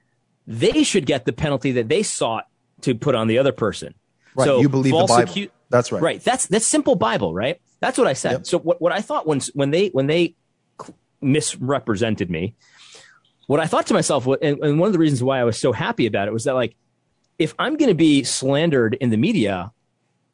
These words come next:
Speaker 1: may it be for something that's actually, <laughs> like, so basically, obviously biblical that, like, <laughs> what can I say? I mean, it's not my opinion. It's what God's saying. It's just so easy. It's not like,
Speaker 2: Right.
Speaker 1: it's not like it's a complicated doctrine. Like,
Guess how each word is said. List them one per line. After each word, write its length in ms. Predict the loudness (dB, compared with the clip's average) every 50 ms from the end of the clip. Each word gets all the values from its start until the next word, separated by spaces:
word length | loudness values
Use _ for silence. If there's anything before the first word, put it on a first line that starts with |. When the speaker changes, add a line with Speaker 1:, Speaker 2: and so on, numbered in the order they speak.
| _ _ _ _ _ -2
Speaker 1:
may 320 | 0 2 2 2 2 0
it 140 | 0 0 0
be 180 | 2 2 2
for 180 | 2 2 0 0
something 380 | 2 0 0 0 0 0 0 0
that's 220 | 0 0 -2 -2
actually, 540 | -4 -4 -4 -6 -4 -2 0 0 0 0 0
<laughs> 0 |
like, 180 | -2 -2 -2
so 280 | -4 -2 0 2 2 2
basically, 720 | 0 0 -2 0 0 0 0 0 -2 -2 -2 -4 -4 -4 -4
obviously 540 | -4 -4 -4 -2 0 -2 -2 0 -2 -2 -2
biblical 680 | 0 -2 -2 -2 -2 -4 -4 -4 -6 -6 -6 -6 -8 _ _ _ _ _ _ _ _ _ _ -10
that, 380 | -6 -4 -2 -2 -2 -4 -4 -6 -12 -20 _ _ _ _ -4
like, 240 | -2 -2 -2 -2 -6
<laughs> 60 | -10
what 420 | -6 -4 -2 0 2 2 0 0
can 120 | 0 -2 -2
I 80 | -2
say? 280 | -2 0 0 0 2 0
I 40 | 0
mean, 140 | -2 -2 -4
it's 120 | -4 -4 -4
not 180 | -4 -4 -4
my 160 | -4 -4 -2
opinion. 380 | -2 -2 -2 -2 -2 -2 -2 -4
It's 120 | -4 -2 -2
what 120 | -2 -2 0
God's 260 | 0 0 0 0 0
saying. 240 | -2 -2 -2 -4 -6
It's 100 | -6 -6
just 160 | -6 -2 -2
so 100 | -2 -2 2
easy. 240 | 2 2 4 4 2
It's 100 | 2 0
not 100 | 0 0
like, 120 | -2 -2
Speaker 2:
Right. 60 | -4 -6
Speaker 1:
it's 60 | -6
not 120 | -4 -2
like 160 | -2 -2 -2 -2
it's 100 | -4 -6
a 40 | -8
complicated 600 | -6 -6 -6 -2 -2 -4 -2 0 -2 -2 -2 -2
doctrine. 440 | -2 -2 -2 -2 -2 -4 -4 -4 -4
Like, 180 | -4 -6 -6 -8